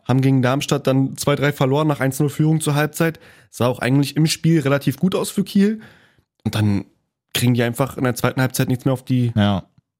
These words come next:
Speaker 1: nichts mehr auf den Platz gefühlt und, äh, Fürth, wie du sagtest, drehen da mit, mit Unter-, oder in Unterzahl noch, ähm, null eins und da war wirklich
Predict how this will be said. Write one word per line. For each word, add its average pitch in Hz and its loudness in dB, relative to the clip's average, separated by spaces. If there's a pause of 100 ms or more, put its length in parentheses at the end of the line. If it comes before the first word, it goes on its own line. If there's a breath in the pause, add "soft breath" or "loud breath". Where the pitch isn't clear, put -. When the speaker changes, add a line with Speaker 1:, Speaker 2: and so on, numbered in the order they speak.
(180)
Speaker 1:
nichts 120 0
mehr 135 4
auf 127 -2
den 120 -2
Platz 131 -4
gefühlt 147 0
und, 127 -2
äh, 117 0
Fürth, 143 -2
wie 143 0
du 127 0
sagtest, 123 -2 (100)
drehen 123 0
da 135 0 (380)
mit, 143 -2
mit 147 0
Unter-, 160 0 (120)
oder 120 0
in 123 -2
Unterzahl 156 0 (500 loud breath)
noch, 127 -2
ähm, 123 2
null 135 2
eins 147 -2
und 127 -2 (760 soft breath)
da 107 -4
war 110 0
wirklich 117 -2